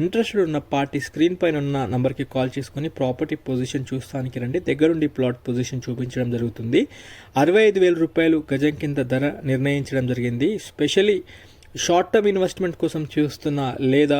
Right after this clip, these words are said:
మీ సొంతంగా ఏదైనా హాస్టల్ బిల్డింగ్ కట్టాలనుకునే వాళ్ళ కోసం, లేదా పెద్ద ప్రాపర్టీ కాబట్టి ప్రాపర్టీ తీసుకొని డివైడ్ చేసి మళ్ళీ రీసేల్ చేయాలనుకున్న మంచి ఆపర్చునిటీ అవుతుంది మీకు. ఇది పొజిషన్ వచ్చేసరికి మనకి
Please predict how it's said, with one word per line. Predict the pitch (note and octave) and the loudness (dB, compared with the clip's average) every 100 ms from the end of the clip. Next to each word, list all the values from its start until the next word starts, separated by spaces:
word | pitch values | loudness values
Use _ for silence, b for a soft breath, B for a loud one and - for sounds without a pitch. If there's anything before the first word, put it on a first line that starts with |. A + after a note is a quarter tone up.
| C#3 | 0
మీ | C#3 D3+ | -2 0
సొంతంగా | D#3 F#3 F#3 F3 C#3+ | 0 0 0 2 2
ఏదైనా | C#3 C#3 - | 0 -2 0
హాస్టల్ | C3 C3+ E3 D#3 | -2 0 0 2
బిల్డింగ్ | D3+ D3+ C#3+ | 0 0 -4
కట్టాలనుకునే | C3+ D3 C#3+ C#3+ C#3+ C3+ | -2 0 0 -2 -2 0
వాళ్ళ | C3 B2+ C#3 | 0 -2 -6
కోసం, | - C3+ B2 A#2+ | -4 -4 0 2
లేదా | C#3+ D3 C3 B B B D#3 | 4 2 -2 B B B -4
పెద్ద | D#3 G#3+ F#3+ | 2 2 2
ప్రాపర్టీ | F3 E3+ D#3+ D3+ | 0 -2 -4 -2
కాబట్టి | C#3+ C#3+ D3 D3 - - | 0 0 0 -2 -2 -4
ప్రాపర్టీ | D3 D3 D3 E3 - D#3+ | 0 0 0 -8 -2 -2
తీసుకొని | E3+ - D#3+ D#3 D#3+ B B B B - _ C3 | -2 0 0 0 -8 B B B B -20 _ 2
డివైడ్ | D#3 F#3 G3+ G3 F3+ | 4 6 4 4 2
చేసి | E3+ - E3 D3+ | 2 2 0 4
మళ్ళీ | D#3+ E3+ - C#3 | 4 4 2 2
రీసేల్ | D#3+ F#3+ F3 E3 | 2 4 2 4
చేయాలనుకున్న | D#3 D3 C#3+ - D3 C#3+ C3+ | 0 0 0 -2 -2 -2 -2
మంచి | C#3+ - F3+ D3+ - B2+ | -2 -2 0 0 -2 -4
ఆపర్చునిటీ | C3 D#3 - D#3 D3 C#3 | -2 -2 -4 -4 0 0
అవుతుంది | B2+ C3+ C3 | 0 -2 -4
మీకు. | A#2+ - F#3 A#3+ - B B B B | -4 0 0 0 -10 B B B B
ఇది | C#3+ D#3 - | 0 0 2
పొజిషన్ | D#3 E3 G3 G#3+ F#3 | 4 4 4 0 -2
వచ్చేసరికి | - E3+ F3 D#3 D3+ | -2 -4 -2 -2 -2
మనకి | D3 C#3+ D#3 | -2 -2 0